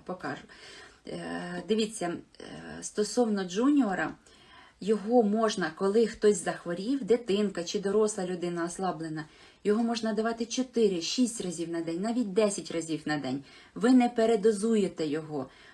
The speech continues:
ви, е, бо це водорозчинні компоненти, вони будуть виходити. Е, можна покращити Junior ось цим цельшуцом, це такий цитрусовий смак, е,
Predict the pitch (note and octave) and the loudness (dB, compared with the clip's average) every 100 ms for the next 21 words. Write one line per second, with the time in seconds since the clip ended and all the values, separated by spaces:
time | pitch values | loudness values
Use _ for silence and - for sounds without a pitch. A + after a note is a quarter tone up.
0 | - F3+ A3+ A3+ - F3+ F3+ F3 G#3 A3+ | -6 4 6 6 2 -2 -4 -2 -2 0
1 | A3+ G3 B3+ A3 G#3+ G#3 A3+ A3 G#3+ G3+ | 0 2 2 4 2 2 0 0 -2 -4
2 | F#3+ G3 F3 C#3+ E3+ E3 G3+ F#3+ G3+ F#3+ | -4 -4 -2 -4 -6 -4 -2 0 -2 -2
3 | G3 - F3+ D#3 - - - - - - | -6 -4 -4 -4 -6 -10 -12 -20 -20 -20
4 | - - F#3 F#3 G3+ B3 B3 F#3+ G3+ G#3+ | -12 -6 -2 0 2 4 2 0 -2 0
5 | A3 G#3+ - F#3+ F3+ A3+ C#4 B3 F#3+ - | -2 -2 -6 -6 -2 4 6 6 2 0
6 | F#3 - G#3+ G3 - F#3+ - B3 D#4 A#3+ | -2 0 0 -2 -4 -6 -6 -6 -4 -4
7 | G3 F#3+ G#3 G#3 G#3+ G#3 - A#3 G3 G3+ | -2 -2 -4 -2 -2 -2 0 -2 -2 -4
8 | G3 F3+ F3+ - A3+ C#4+ - - - - | -6 -8 -6 -4 -2 -4 -6 -20 -20 -20
9 | - - - | -20 -8 -6